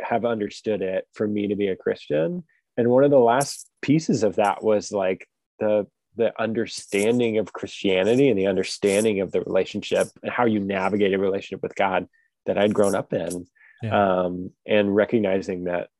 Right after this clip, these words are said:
Speaker 1: there's so much beauty and so much wisdom if we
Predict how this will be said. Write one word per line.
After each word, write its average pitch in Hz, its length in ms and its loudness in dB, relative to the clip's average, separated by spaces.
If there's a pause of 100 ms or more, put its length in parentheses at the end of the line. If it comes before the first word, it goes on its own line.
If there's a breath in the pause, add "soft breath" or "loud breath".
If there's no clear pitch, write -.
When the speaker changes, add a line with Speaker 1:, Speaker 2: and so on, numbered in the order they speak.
(120)
Speaker 1:
there's - 240 -8
so 135 580 -4
much 113 240 0 (180)
beauty 120 720 4
and 104 260 -2
so 135 680 2 (380 loud breath)
much 107 280 -2
wisdom 113 640 2 (100)
if 110 240 -4
we 107 320 2